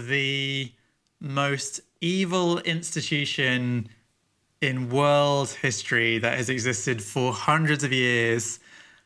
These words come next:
is still in operation and thriving just west of London. But it is too early to reveal what that institution is. But, uh, people are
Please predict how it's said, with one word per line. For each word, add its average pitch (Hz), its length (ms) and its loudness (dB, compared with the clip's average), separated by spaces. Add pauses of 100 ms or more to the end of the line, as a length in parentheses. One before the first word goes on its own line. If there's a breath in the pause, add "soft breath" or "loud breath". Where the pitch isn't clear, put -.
(240 soft breath)
is 131 180 0
still 175 840 4
in 160 200 2
operation 160 920 2
and 131 320 -2
thriving 123 1300 2 (480 loud breath)
just - 480 0
west 131 480 0
of 120 140 0
London. 113 800 0 (160)
But 123 240 2
it 120 160 2
is 123 160 0
too 139 560 -2
early 127 480 0
to 117 360 -2
reveal 113 680 0
what 113 240 0
that 113 180 0
institution 113 1000 -4
is. 110 500 -2 (120)
But, 110 280 0
uh, 107 680 0
people 113 380 -4
are 104 420 0